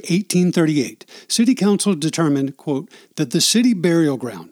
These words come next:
having been already extensively used for many years, is not now of sufficient extent to answer the purposes of the city, but for a short period.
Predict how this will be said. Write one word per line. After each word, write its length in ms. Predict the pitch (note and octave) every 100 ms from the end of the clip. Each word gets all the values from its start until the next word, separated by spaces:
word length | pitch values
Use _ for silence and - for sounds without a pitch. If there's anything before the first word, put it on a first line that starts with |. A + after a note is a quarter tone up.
| _ -
having 320 | E3 A3+ G3+
been 180 | G#3+ -
already 560 | D#3+ A3 G#3 G3+ G#3
extensively 760 | - - - B3 C4 A#3+ G#3+ F3+
used 380 | D#3+ D#3+ G#2
for 160 | - G#3+
many 320 | F#3 F#3+ B3+
years, 480 | A#3+ G3+ C3+ - - - _ -
is 180 | F3 C#3
not 500 | C3+ D#3+ A3 - D#3+
now 320 | D3 D3+ E3+ -
of 80 | -
sufficient 580 | - - F#3+ - A3+
extent 540 | G#3 - - D3 A2+ - - -
to 180 | - G3
answer 440 | - E3+ G#3+ B3 A3+
the 80 |
purposes 640 | G3+ F3+ E3+ D3+ - C#3 F#3+
of 100 | B2
the 80 |
city, 380 | C#3 D#3 A#2+ G#2 _
but 260 | G#3 A3+ -
for 360 | - - A#3+
a 40 | A3
short 460 | - - G#3+ G#3+
period. 460 | - F3 B2+ F#2